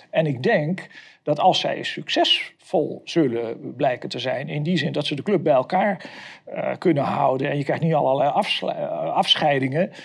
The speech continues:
nou, dan denk ik dat ze, dat, dat die B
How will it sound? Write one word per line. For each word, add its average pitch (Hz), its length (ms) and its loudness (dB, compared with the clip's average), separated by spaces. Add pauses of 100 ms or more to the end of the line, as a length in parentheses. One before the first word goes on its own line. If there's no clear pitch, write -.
(380)
nou, 147 720 4
dan 143 280 2
denk 170 220 2
ik 185 120 -4
dat 190 180 -4
ze, 185 520 0
dat, 185 200 0 (120)
dat 180 140 0
die - 80 -2
B 160 40 0